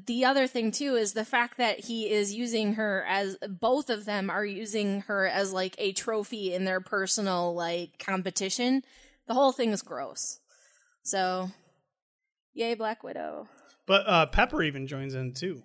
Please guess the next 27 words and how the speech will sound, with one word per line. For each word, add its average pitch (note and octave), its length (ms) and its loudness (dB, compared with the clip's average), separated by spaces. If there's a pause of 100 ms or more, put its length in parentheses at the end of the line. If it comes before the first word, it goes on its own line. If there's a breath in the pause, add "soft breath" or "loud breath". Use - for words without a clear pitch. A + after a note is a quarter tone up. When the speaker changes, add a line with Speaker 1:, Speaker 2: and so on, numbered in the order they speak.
(140)
Speaker 1:
I C4 140 6
know, E4+ 220 8
and C#4 80 8
I C#4 40 6
Speaker 2:
And C4 60 4
Speaker 1:
don't D4+ 200 6
like D#4 220 4
that D#4+ 200 2
either. D#4 540 4 (140)
'Cause G3+ 220 10
Speaker 2:
<laughs> - 20 2
Yeah, D#4 80 12
I C#4 100 10
Speaker 1:
I, - 40 10
Speaker 2:
was F#3 100 8
gonna E3+ 240 6
Speaker 1:
I, D4 60 8
I D4+ 40 8
Speaker 2:
say. D4+ 60 12
Speaker 1:
mean, D#4+ 240 10
like, D4+ 280 6
w-, B3+ 300 -10
how D#4 480 0
dismissive E4 760 6
is B3 280 0
she? A#3+ 420 -2 (420 soft breath)
And A#3 340 4